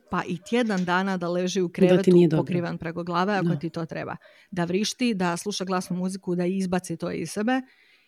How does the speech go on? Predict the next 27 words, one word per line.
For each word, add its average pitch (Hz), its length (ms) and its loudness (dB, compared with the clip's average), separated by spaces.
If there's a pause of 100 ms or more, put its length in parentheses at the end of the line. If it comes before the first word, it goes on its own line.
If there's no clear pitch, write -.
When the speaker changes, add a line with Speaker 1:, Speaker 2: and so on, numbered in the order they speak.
(140)
Speaker 1:
Jer 196 400 0 (240)
gdje 220 340 2
da 226 180 0
ja 208 260 2
stavim 180 720 -2 (260)
taj 185 220 0
tjedan 196 560 0 (580)
kad 196 300 -2
čekaju 185 440 -4
pelene, 226 380 0
kad 185 200 -6
čeka 165 300 -8
veš, 196 340 -2
kad 175 260 -8
čeka 175 400 -6
ručak 208 540 -4 (420)
i 180 120 -4
sve 190 260 -4
to, 233 180 -2
ako 185 260 -2
ćemo 180 300 2
jest, 190 460 -2
moram 170 400 0
i 156 80 -4
ja 156 200 -4
napravit 240 520 -2
jest. 262 300 -4